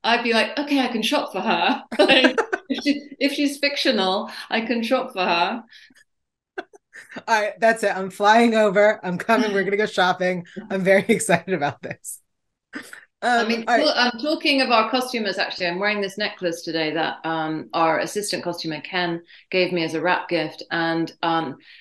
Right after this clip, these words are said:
Speaker 1: and it was, uh, one of the things that we, uh, picked out for Graziella, but didn't end up wearing. But it's a, um, it's a saint,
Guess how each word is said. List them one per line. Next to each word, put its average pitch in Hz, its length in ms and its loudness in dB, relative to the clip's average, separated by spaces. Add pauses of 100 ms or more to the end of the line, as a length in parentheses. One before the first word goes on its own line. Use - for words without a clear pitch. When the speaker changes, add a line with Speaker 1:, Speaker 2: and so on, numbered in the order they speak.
(120)
Speaker 1:
and 196 120 0
it - 200 -2
was, 208 560 0 (100)
uh, 135 300 -4
one 240 180 4
of 240 140 0
the 196 120 0
things 180 360 -2
that - 180 0
we, 175 540 2
uh, 180 180 0
picked 226 300 -2
out 226 200 4
for 190 80 -6
Graziella, 147 760 -2
but - 240 -4
didn't 185 180 -4
end 165 220 -2
up - 160 -4
wearing. 175 340 0 (460)
But 202 100 0
it's - 220 0
a, 180 280 4 (100)
um, 151 580 -2
it's 180 200 -4
a 156 80 0
saint, 233 520 2